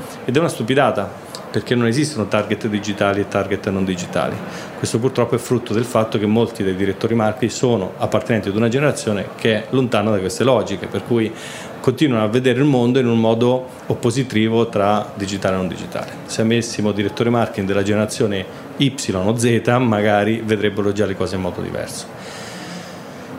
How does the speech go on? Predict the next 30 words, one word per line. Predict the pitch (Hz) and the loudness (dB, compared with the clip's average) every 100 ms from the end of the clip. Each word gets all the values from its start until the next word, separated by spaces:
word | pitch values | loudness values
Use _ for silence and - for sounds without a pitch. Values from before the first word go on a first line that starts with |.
| - | 0
Terzo | 175 165 196 | 0 2 2
punto, | 151 156 147 185 214 - - - - - - | 4 2 2 2 2 -2 -14 -16 -16 -14 -12
se | - - | -4 2
volete | 123 151 120 | 4 4 2
ancora | 110 143 | 2 2
più | 139 | 2
importante, | 117 143 165 131 113 110 120 127 - - - - - - - | 0 2 0 2 2 2 0 -2 -8 -16 -16 -14 -14 -12 -2
è | - | 0
il | 127 | 2
tema | 123 107 107 110 - | 2 4 4 2 0
del | 110 107 101 101 101 107 - - - - - 120 | 0 2 2 4 4 2 -6 -16 -16 -16 -10 0
valore | 117 123 143 113 | 2 4 4 4
del | 104 104 | 2 0
digitale | 104 135 120 107 107 107 107 | 0 -2 2 2 4 2 2
nella | 120 113 107 | 2 2 2
costruzione | 110 - 120 - 120 107 98 | 0 -2 -4 0 2 2 -2
di, | 104 110 107 - | 0 0 -2 -8
di, | 110 104 101 98 | -2 0 0 -2
eh, | - 98 92 90 90 | -2 -2 -2 -2 -2
di | 92 | 0
equity, | 117 101 107 107 | 0 2 -2 -2
di | 101 110 | 0 2
brand | 104 98 | 2 2
e | 107 | 2
non | 110 101 | 2 0
solo | 92 90 | -2 -2
di | 87 87 90 | -2 -4 -4
short | - 104 92 | -2 0 0
term | - 90 92 | 0 0 0
result. | 90 90 87 78 - - | 0 0 0 -2 -6 -12